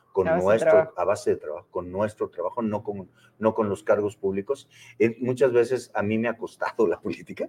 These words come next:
Speaker 2: Ujú.
Speaker 1: En lugar de
Speaker 2: Te ha
Speaker 1: verme,
Speaker 2: quitado,
Speaker 1: en lugar de
Speaker 2: más que
Speaker 1: verme
Speaker 2: dado, ¿no?
Speaker 1: beneficiado, me ha quitado oportunidades de negocios o, o me, o me ha, o me ha, o me ha costado dinero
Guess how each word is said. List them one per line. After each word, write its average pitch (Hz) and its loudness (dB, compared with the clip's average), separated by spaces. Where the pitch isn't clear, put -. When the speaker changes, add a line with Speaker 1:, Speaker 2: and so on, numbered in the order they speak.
Speaker 2:
Ujú. 220 2
Speaker 1:
En 208 2
lugar 202 6
de 220 8
Speaker 2:
Te 214 10
ha 202 12
Speaker 1:
verme, 220 6
Speaker 2:
quitado, 214 10
Speaker 1:
en 117 6
lugar 120 10
de 175 12
Speaker 2:
más 165 12
que - 12
Speaker 1:
verme 170 12
Speaker 2:
dado, 156 12
¿no? 139 8
Speaker 1:
beneficiado, 131 6
me 135 0
ha 127 -4
quitado 110 2
oportunidades 95 -4
de 131 -2
negocios 117 -2
o, 113 2
o 113 2
me, 110 -8
o 104 -10
me 104 -6
ha, 101 -10
o 101 -4
me 104 -6
ha, 104 -6
o - -6
me 104 -2
ha 110 -2
costado 104 0
dinero 90 -10